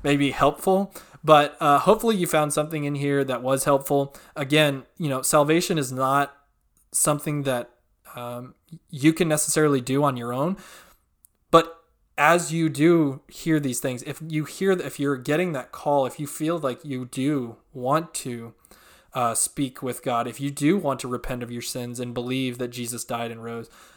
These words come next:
uh, you can do that now. You don't need us. You don't need a pastor to do that. You can go right now into a quiet place and pray, pray a prayer.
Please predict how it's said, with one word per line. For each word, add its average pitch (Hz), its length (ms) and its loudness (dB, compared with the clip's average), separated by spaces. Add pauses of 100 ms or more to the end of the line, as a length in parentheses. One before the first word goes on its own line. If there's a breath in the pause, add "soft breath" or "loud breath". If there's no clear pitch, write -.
uh, 117 160 -6
you 143 120 -2
can 175 140 0
do 160 140 4
that 156 180 4
now. 147 160 2
You 131 180 0
don't 175 200 4
need 139 200 -2
us. 147 300 -2
You 151 60 -4
don't 147 140 -2
need 147 120 -6
a 127 60 -4
pastor 131 420 -6
to 123 100 -8
do 123 160 -4
that. 120 160 -6
You 135 120 0
can 151 160 -6
go 135 120 0
right 131 300 -2
now 131 360 -6 (140)
into 127 240 -8
a 110 60 -10
quiet 135 340 -2
place 123 360 -4 (400 loud breath)
and 131 180 -10
pray, 156 420 2 (440)
pray 170 180 2
a 175 60 4
prayer. 151 460 2